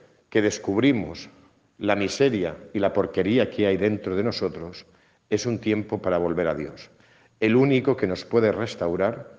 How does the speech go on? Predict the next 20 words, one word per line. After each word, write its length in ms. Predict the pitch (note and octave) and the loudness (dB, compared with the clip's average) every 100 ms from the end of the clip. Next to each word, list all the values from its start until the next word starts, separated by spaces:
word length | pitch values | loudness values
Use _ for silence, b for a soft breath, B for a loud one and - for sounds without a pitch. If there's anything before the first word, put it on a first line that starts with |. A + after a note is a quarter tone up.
| b _ | b _
y 140 | - A2 | 0 2
el 100 | G#2+ | 4
único 380 | B2+ B2 C3 | 2 2 0
que, 200 | - G#2 | 2 0
por 400 | F#2+ - - G2+ | 0 -6 -4 -2
medio 300 | G2+ B2+ D3+ | 2 4 4
de 120 | A2 B2+ | 4 2
su 180 | - | 0
gracia, 500 | F2+ F2+ - G#2+ C3 D#3 b b b b _ | -2 0 -2 -4 -6 -8 b b b b _
por 200 | - F#2 | -2 0
medio 280 | G#2+ C3+ G#2 | 2 4 4
de 80 | G#2+ | 2
su 160 | - | -2
espíritu, 560 | E2+ - F#2+ F2+ G2+ G#2+ - b b b _ | -10 -4 -4 -2 -6 -8 -10 b b b _
puede 240 | B2+ C#3 | 4 6
hacer 280 | C#3+ C#3 C#3+ | 6 4 2
que 140 | C3+ A2 | 2 0
cambiemos 500 | F#2 F#2 G#2 F#2+ F#2 | 0 2 0 0 -2
de 80 | |
vida 280 | F#2 F#2+ D#2 | -2 -2 -6